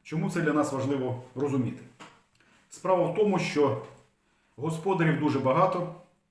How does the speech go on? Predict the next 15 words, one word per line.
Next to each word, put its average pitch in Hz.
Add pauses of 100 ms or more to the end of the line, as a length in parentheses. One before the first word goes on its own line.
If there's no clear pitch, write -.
(380)
але 143
є 156
один 175
самий 156
головний 147
господар – 160 (640)
це -
Всевишній 160
Бог 120
Творець. - (1300)
І 160
хто 160
з -
Богом 139
Творцем, 196